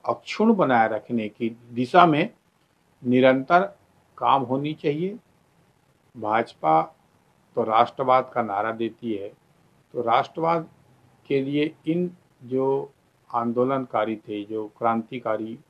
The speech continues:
सोच के साथ अंग्रेजों से लड़ाई लड़ी, उन लोगों को एक, अ, स्मारक में बैठाकर, स्मारक में ही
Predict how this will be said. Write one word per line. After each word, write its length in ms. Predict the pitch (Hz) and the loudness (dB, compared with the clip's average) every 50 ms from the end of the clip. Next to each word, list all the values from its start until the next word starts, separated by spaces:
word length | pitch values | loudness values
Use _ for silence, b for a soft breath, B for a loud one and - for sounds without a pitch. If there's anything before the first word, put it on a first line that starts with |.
| _ _ _ _ _ _ _ _ _ _ _ _ | _ _ _ _ _ _ _ _ _ _ _ _
सोच 440 | - - - 123 135 151 147 147 | -14 -8 -6 -4 -4 -4 -6 -8
के 160 | - - 139 120 | -8 -6 -6 -6
साथ 280 | - - 117 117 120 - - _ _ _ _ _ _ _ _ _ _ _ _ _ _ _ _ _ _ _ _ _ _ _ _ _ _ _ - | -4 0 0 0 0 -2 -4 _ _ _ _ _ _ _ _ _ _ _ _ _ _ _ _ _ _ _ _ _ _ _ _ _ _ _ -10
अंग्रेजों 480 | 120 117 113 120 123 120 120 135 139 135 | -4 -2 0 2 2 2 0 0 -2 -2
से 160 | 131 - 117 | -2 -4 -2
लड़ाई 380 | 110 113 110 110 113 117 123 123 | -2 0 0 2 2 2 2 0
लड़ी, 360 | 120 113 107 107 107 113 131 _ _ _ _ _ _ _ _ _ _ _ _ _ - | 0 -2 -2 -4 -6 -8 -10 _ _ _ _ _ _ _ _ _ _ _ _ _ -8
उन 180 | 151 151 156 156 | -6 -2 -2 0
लोगों 360 | 147 143 135 143 147 151 160 160 _ _ _ _ _ _ _ _ _ - | 0 -2 -2 -2 -4 -4 -6 -8 _ _ _ _ _ _ _ _ _ -2
को 360 | 135 127 123 123 123 131 135 _ _ _ _ _ _ _ _ _ _ _ _ _ _ _ _ _ _ _ _ _ _ _ _ _ - | 0 2 2 2 0 -2 -6 _ _ _ _ _ _ _ _ _ _ _ _ _ _ _ _ _ _ _ _ _ _ _ _ _ -6
एक, 300 | 143 143 151 160 165 160 - _ _ _ _ _ _ _ _ _ - 135 | -2 0 2 2 0 -2 -6 _ _ _ _ _ _ _ _ _ -8 -4
अ, 320 | 131 131 127 123 120 120 _ _ _ _ _ _ _ _ _ _ _ _ _ _ _ _ - 151 | -2 -2 -2 -2 -4 -8 _ _ _ _ _ _ _ _ _ _ _ _ _ _ _ _ -12 -12
स्मारक 600 | 139 - - 139 135 139 151 180 196 202 202 - _ _ _ - 139 | -12 -6 0 4 4 6 6 6 4 2 0 -6 _ _ _ -6 -2
में 260 | 131 123 117 107 101 - _ _ _ _ _ _ _ _ _ _ _ _ _ _ _ _ _ _ _ _ _ _ _ _ _ _ _ _ _ _ _ _ _ - 120 | 0 0 0 -2 -4 -10 _ _ _ _ _ _ _ _ _ _ _ _ _ _ _ _ _ _ _ _ _ _ _ _ _ _ _ _ _ _ _ _ _ -14 -8
बैठाकर, 800 | 110 110 107 - - - 127 143 147 - - 160 151 151 - _ _ - - | -4 -4 -4 -2 4 6 8 8 8 6 2 -2 -2 -4 -6 _ _ -14 -14
स्मारक 480 | - - - 120 117 123 139 156 147 156 | -14 -8 0 2 4 4 4 4 2 2
में 180 | 151 151 151 | 0 0 2
ही 340 | 139 - 202 220 170 127 - | 4 6 6 6 6 6 2